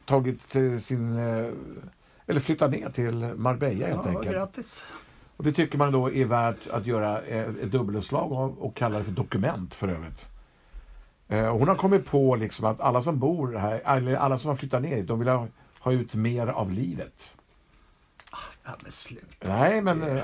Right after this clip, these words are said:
Speaker 1: här har hon naturen och träningen, men också restauranger, nattliv och internationell business. Sen har hon jobbat som mäklare ibland och kommit på att ju mer hon jobbar, desto mer tjänar hon.
Speaker 2: Oj,
Speaker 1: Det är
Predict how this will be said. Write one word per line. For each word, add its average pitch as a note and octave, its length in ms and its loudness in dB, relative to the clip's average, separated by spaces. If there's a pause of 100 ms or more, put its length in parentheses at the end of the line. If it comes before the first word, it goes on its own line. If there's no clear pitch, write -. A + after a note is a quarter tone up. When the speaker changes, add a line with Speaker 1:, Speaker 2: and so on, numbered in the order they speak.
Speaker 1:
här D#3+ 280 6
har D3 240 6
hon D3 140 4
naturen C#3+ 600 4
och C3+ 140 0
träningen, C3 680 2
men A#2 80 4
också D#3 260 0
restauranger, B2+ 720 2
nattliv G#2+ 480 0
och - 140 -10
internationell G#2 720 0
business. - 600 -6 (840)
Sen A#2+ 180 -2
har D3+ 100 2
hon C3 220 4
jobbat A#2+ 240 2
som G#2 140 0
mäklare C3+ 440 2
ibland A2 220 0
och G2+ 60 -4
kommit A2+ 180 -2
på G2+ 80 0
att F2+ 100 -2
ju A#2 100 0
mer G#2+ 180 0
hon D#3 120 0
jobbar, C3 300 2
desto G#2+ 200 0
mer B2+ 160 0
tjänar C3 360 0
hon. D#2 160 -4
Speaker 2:
Oj, G#3+ 120 2
Speaker 1:
Det B2+ 100 0
är F#2+ 100 -8